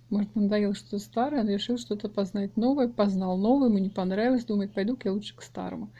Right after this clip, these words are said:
Ну, тут всякие всевозможные. Вдруг этого не было, просто, просто подозрение. Может, человек просто подумал об этом, либо мечтает. Да всякое бывает, что у них там в голове ходит. Четвертая карта. Была ли измена уже, знаете, на чем?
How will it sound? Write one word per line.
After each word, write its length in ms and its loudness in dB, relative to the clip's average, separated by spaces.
Ну, 280 2
тут 220 -2
всякие 460 0
всевозможные. 580 -4
Вдруг 220 -2
этого 240 -2
не 200 2
было, 160 -4
просто, 320 -6
просто 280 -4
подозрение. 680 -6
Может, 240 -2
человек 280 -2
просто 300 -10
подумал 540 4
об 140 2
этом, 240 -4
либо 200 0
мечтает. 600 -2
Да 100 0
всякое 380 -6
бывает, 380 -8
что 240 -6
у 20 4
них 200 2
там 160 -6
в 20 -6
голове 320 -4
ходит. 400 -12
Четвертая 560 -4
карта. 540 -12
Была 280 2
ли 100 2
измена 480 2
уже, 280 -4
знаете, 380 -2
на 140 2
чем? 320 -8